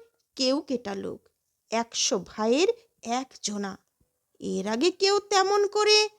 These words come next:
তার কথাটাই জানত না। যতগৃহে কারেন্নিরা, অন্তত তা নেই লেখা। ভীমকে যখন বিষ খাওয়ালেন, তখনও তার নেই দেখা।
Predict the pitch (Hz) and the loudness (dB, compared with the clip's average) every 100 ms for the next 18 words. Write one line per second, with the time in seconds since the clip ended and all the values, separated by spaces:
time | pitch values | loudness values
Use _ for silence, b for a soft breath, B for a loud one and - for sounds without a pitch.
0 | _ _ _ _ - 302 349 - 226 - | _ _ _ _ -2 0 0 -4 -10 -8
1 | 226 294 403 285 226 196 190 - 202 196 | -10 -2 -2 0 -2 -4 -8 -10 -10 -10
2 | 214 _ _ _ _ _ - 233 330 349 | -16 _ _ _ _ _ -6 -2 0 2
3 | 415 403 403 440 - 277 254 349 381 403 | 2 2 0 -2 -4 -6 -4 0 2 2
4 | 415 - _ _ _ _ _ 208 208 208 | 0 -6 _ _ _ _ _ -6 -4 -4
5 | - 427 539 539 539 539 B B 381 392 | -4 0 0 2 2 0 B B 0 4
6 | 427 453 403 311 - 285 339 539 _ _ | 6 6 6 4 2 2 2 0 _ _
7 | _ 226 240 240 226 254 247 262 294 240 | _ -4 0 2 2 2 2 2 2 0
8 | 208 262 - - 359 359 403 523 - _ | 2 0 0 2 4 4 4 0 -6 _
9 | _ _ _ _ _ _ _ _ _ _ | _ _ _ _ _ _ _ _ _ _
10 | - 226 214 - 508 508 427 240 233 233 | -4 -2 -4 -6 -2 -2 0 0 -2 -2
11 | _ _ 202 220 220 226 180 202 - 208 | _ _ -4 0 0 0 -4 -10 -14 -16